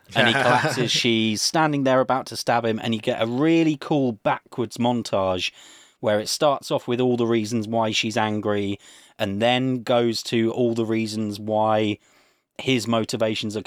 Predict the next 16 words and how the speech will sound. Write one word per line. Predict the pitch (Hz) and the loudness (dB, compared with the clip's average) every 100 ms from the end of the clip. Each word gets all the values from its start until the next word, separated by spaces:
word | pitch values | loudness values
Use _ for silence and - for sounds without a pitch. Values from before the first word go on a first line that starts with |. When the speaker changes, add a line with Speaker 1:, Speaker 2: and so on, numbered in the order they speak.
| 131 | -4
Speaker 1:
understandable | 123 107 - 113 110 113 107 | -4 -4 -2 -2 0 -2 -4
'cause | 101 | -6
he's | 98 | -10
trying | - 113 107 | -4 -2 -2
to | 98 | -2
protect | 107 - 110 - - - | -6 -6 -8 -8 -14 -10
his | 113 98 | -6 -6
beautiful | - 110 104 110 107 104 - - | -6 -6 -6 -8 -8 -10 -10 -4
home | 107 113 101 | -2 -2 -4
and | 92 | -4
people. | 120 113 117 113 110 - - - _ _ - | -4 -2 0 0 -2 -8 -20 -20 _ _ -4
And | 107 104 95 | -2 -2 -2
then | 113 117 110 | 0 2 0
it | 113 _ _ 92 | -4 _ _ -6
gets | 113 - - | -6 -4 -12
to, | - 117 101 98 | -4 -2 0 -2